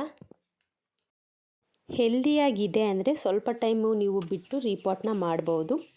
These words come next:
ಅದ್ರ ಜೊತೆಗೆ ನೆಟ್ ಪಾಟನ್ನು ನೀವು ತೆಗೆದ್ಮೇಲೆ ನೆಟ್ ಪಾಟ್‌ಗಳನ್ನ ಎಸಿಬೇಡಿ. ನೀವು ಯಾವ್ದಾದ್ರು ಸೀಡ್ಸನ್ನ ಬೆಳಿಬೇಕು ಅಂತ ಇದ್ದಾಗ ನೀವು ಅದ್ರೊಳಗಡೆ ಹಾಕಿ ನೀವು ಬೆಳೆಸ್ಬೋದು. ಹಾಗಾಗಿ ನೆಟ್ ಪಾಟ್ ಕೂಡ ನಮ್ಗೆ ಯೂಸ್ ಆಗುತ್ತೆ.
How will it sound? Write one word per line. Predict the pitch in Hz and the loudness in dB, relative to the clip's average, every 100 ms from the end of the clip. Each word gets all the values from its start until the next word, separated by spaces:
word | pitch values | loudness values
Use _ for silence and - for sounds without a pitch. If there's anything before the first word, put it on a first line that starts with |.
| _ _ _ _ _ - - | _ _ _ _ _ -14 -4
ಅದ್ರ | 208 208 | -2 0
ಜೊತೆಗೆ | 190 202 247 262 | -2 -2 -2 0
ನೆಟ್ | 285 196 185 - | 0 0 -4 -4
ಪಾಟನ್ನು | 262 254 262 254 | -2 0 0 2
ನೀವು | 254 214 202 | 2 0 0
ತೆಗೆದ್ಮೇಲೆ | 170 165 214 220 226 233 | -4 -2 -2 0 0 0
ನೆಟ್ | 185 180 | -2 -4
ಪಾಟ್‌ಗಳನ್ನ | 220 214 - 202 196 202 202 | -4 -4 -2 -2 0 -2 -2
ಎಸಿಬೇಡಿ. | 160 - 254 202 160 240 - - - - - | -4 -4 -2 0 0 -2 -4 -12 -14 -8 0
ನೀವು | 247 | 2
ಯಾವ್ದಾದ್ರು | 233 208 214 269 285 311 | 4 4 2 2 2 2
ಸೀಡ್ಸನ್ನ | - 233 254 - 247 247 196 | 2 0 0 0 2 2 2
ಬೆಳಿಬೇಕು | 180 226 233 233 226 | 2 4 4 2 2
ಅಂತ | 208 202 202 | 0 2 0
ಇದ್ದಾಗ | 185 165 165 220 208 | 0 -2 0 0 2
ನೀವು | 180 165 175 330 - - - - | 2 2 0 0 -4 -18 -8 -2
ಅದ್ರೊಳಗಡೆ | 202 214 214 254 285 | 0 2 2 2 2
ಹಾಕಿ | 220 208 - | 2 0 0
ನೀವು | 208 185 262 | 0 2 0
ಬೆಳೆಸ್ಬೋದು. | 262 175 170 - - 165 220 | 2 0 0 -2 -2 -2 0
ಹಾಗಾಗಿ | 262 196 208 254 247 | -2 -2 -2 -2 0
ನೆಟ್ | 233 185 185 | 0 -2 -4
ಪಾಟ್ | 220 214 220 | -2 -2 -2
ಕೂಡ | 196 285 | -2 0
ನಮ್ಗೆ | 277 190 214 | 0 0 0
ಯೂಸ್ | 170 175 165 | 0 -2 -2
ಆಗುತ್ತೆ. | 160 156 156 214 | -4 -4 -4 -6